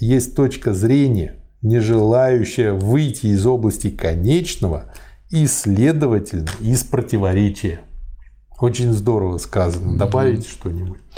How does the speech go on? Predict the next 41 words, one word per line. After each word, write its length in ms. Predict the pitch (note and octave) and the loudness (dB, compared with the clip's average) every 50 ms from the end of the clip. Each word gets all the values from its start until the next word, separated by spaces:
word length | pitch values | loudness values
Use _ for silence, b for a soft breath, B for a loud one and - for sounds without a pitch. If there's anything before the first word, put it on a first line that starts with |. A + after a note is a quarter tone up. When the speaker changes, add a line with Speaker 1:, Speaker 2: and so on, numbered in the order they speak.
| B B B B B - | B B B B B -6
Speaker 2:
Да, 180 | - G#2+ A2+ A2 | -2 0 2 4
я 140 | A2+ A#2 A#2+ | 4 4 2
думаю, 300 | A#2+ A#2+ A#2+ A#2 A2 G#2 | 2 2 2 2 2 4
вы 160 | G#2+ G#2+ G2+ | 4 2 2
тут 260 | G#2 A2 G2 F2 - | 0 -2 -4 -4 -2
очень 300 | G2+ F#2 F2+ - - F2+ | -2 -2 -2 -2 -2 -4
четко 380 | F2 - - F2 - - - F#2 | -4 -2 -4 -6 -6 -6 -10 -10
все 220 | - - F#2 F2+ | -6 -4 -4 -2
изложили. 560 | F#2 G2 F#2+ F#2+ F#2 - C#3 D#3+ E3 B2 F#2 C3 | -2 -2 -2 -2 0 2 2 2 4 2 2 2
Speaker 1:
Ну, 100 | C3+ - | 0 0
и 80 | - B2+ | 0 -2
тут 320 | A#2+ - D#3 D3 - - | 0 2 0 -2 -2 0
он 380 | - C#3 C3 B2 A#2+ A2+ A2 G#2+ | 0 2 2 2 0 -2 -4 -2
Speaker 2:
Да, 80 | - F#2+ | 0 0
Speaker 1:
хорошо 360 | C#3 C3+ C#3 - - D3 B2+ | 2 2 0 0 0 0 0
Speaker 2:
все 40 | G#2+ | 0
Speaker 1:
написал, 480 | F#2+ F#2+ F#2 - A#2+ A2+ A2+ G#2 F#2+ | 0 -2 0 0 0 2 2 2 2
Speaker 2:
ясно. 340 | F2 D#2+ D#2+ - - - C3 | 2 0 0 -2 -2 -2 0
Speaker 1:
понятно, 540 | B2 B2 A#2+ G#2 F2+ E2 - - - F#2+ F2 | 2 2 2 0 0 -2 -6 -10 -8 -4 -2
да. 180 | F2+ E2 D#2 - - - - - | -2 -2 -2 -4 -8 -18 -4 -2
Speaker 2:
То 60 | A#2+ | -2
есть 140 | A2 G#2+ - | -2 2 2
не 100 | C3+ C3+ | 2 2
надо, 840 | C#3 D3+ D#3 D3 A#2+ B2+ B2 A#2 A2 G#2+ G#2 G2 F#2+ F#2+ F#2+ F#2+ F#2+ F2+ | 2 2 2 2 2 2 2 2 2 2 2 2 2 0 -2 -4 -4 0
так 140 | F2+ F2+ F2+ | 0 0 0
сказать, 220 | - - G#2 F#2 - | 0 -2 -2 -2 2
возносить 640 | A2+ A#2+ A#2 A#2+ C3+ C#3 A#2+ - D3+ B2+ - - | 0 2 2 4 2 2 0 0 0 -2 0 0
такие 380 | - G#2+ G2+ - A#2+ A2 G#2 G2 | 0 0 0 2 2 2 2 2
первые 440 | - C3 B2+ A#2+ A2 G#2 G2 G2+ G2 | 2 2 2 4 4 2 2 2 2
категории. 640 | - A2 G#2 A#2+ C3 D#3+ G3 F#3+ B2 G#2 G2 F#2+ F#2 | 0 0 2 2 2 4 4 4 4 2 2 2 0
Не 200 | F2 F#2 G#2 A2 | 0 2 2 2
забывайте, 500 | G#2+ A2+ A2+ A#2+ A2+ G#2+ G2 F#2+ - G#2 | 2 2 2 2 2 2 2 0 -2 -4
что 160 | - - G#2+ | -4 -2 -2
мы 80 | G#2 G#2 | 0 2
находимся 640 | G#2 A2 G#2 - A2+ G2+ G2 F#2+ - - G#2 G2 | 2 0 0 0 0 0 0 -2 -2 -4 -6 -6
в 100 | F#2+ - - - - | -6 -8 -14 -10 -2
первой 300 | - A#2 G#2+ G#2 G#2 G#2+ | 0 2 2 4 2 0
книге, 480 | G#2+ C#3 D#3 F3 - A#2+ F#2+ D#2+ D2+ B B B B B B B B | 0 2 2 2 2 2 0 -2 -4 B B B B B B B B
а 60 | G2+ | 0
их 200 | G#2 G#2 G2 - - | 0 0 0 -2 -4
три. 240 | - A#2+ G2 F2 | -2 0 0 0